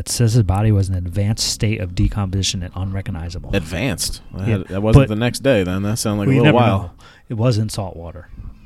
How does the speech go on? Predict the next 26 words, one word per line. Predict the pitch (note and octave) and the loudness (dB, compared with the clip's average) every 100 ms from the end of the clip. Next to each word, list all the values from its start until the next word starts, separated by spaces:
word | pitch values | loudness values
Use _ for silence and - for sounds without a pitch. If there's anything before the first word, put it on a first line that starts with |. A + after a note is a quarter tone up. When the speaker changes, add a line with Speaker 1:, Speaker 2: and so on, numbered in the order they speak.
| - - - - - | -20 -18 -18 -18 -10
Speaker 1:
So | - F#2+ - | -8 -8 -8
Speaker 2:
Salt | - - | -6 -4
water | D3+ C#3 | -2 -2
might | C#3+ C#3+ | -4 -4
preserve | C3+ C3+ D#3+ - | -4 -4 -8 -8
shit. | - | -10
Who | F#2+ | -8
the | B2+ | -8
fuck | - C3+ | -8 -10
knows? | C3+ C#2 | -10 -6
I | C#3+ | -6
don't | - | -4
know. | |
Speaker 1:
I | G#2 | -2
think | B2 - | -2 -2
salt | G2+ F#2 | -8 -6
water | F#2+ F2 | -8 -8
would | F2 | -10
eat | F#2+ | -10
it. | G2 | -8
Plus, | B2+ F#2+ | -8 -8
you | |
got | F#2+ - | -10 -10
sharks | - G2 G2 - | -8 -8 -10 -12
and | |
everything. | F#2+ F#2+ - F#2+ | -12 -10 -10 -8